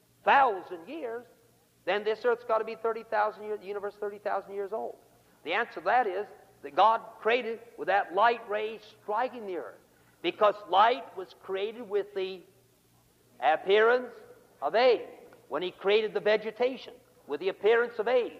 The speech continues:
When he created the animals, the appearance of age. When he created man, the appearance of age. Or else they couldn't reproduce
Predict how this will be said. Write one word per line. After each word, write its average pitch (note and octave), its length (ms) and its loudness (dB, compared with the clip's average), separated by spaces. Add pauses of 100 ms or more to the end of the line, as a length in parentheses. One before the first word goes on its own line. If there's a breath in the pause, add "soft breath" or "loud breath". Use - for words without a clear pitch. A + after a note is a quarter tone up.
(360)
When F3 140 0
he G3 80 2
created G#3 340 0
the G#3+ 100 2
animals, A3+ 360 0 (300)
the D#3+ 100 -4
appearance G3+ 440 0
of G3 80 -4
age. A#3 260 2 (320)
When D#3 100 -6
he F3 80 -2
created F#3+ 360 -4
man, A3+ 220 -2 (240)
the D3+ 60 -4
appearance G3 360 0
of F#3+ 80 -4
age. A#3 260 0 (580)
Or D#3+ 160 -2
else B3+ 300 4 (140)
they F#3+ 140 -6
couldn't G#3+ 300 -6
reproduce A3+ 600 -6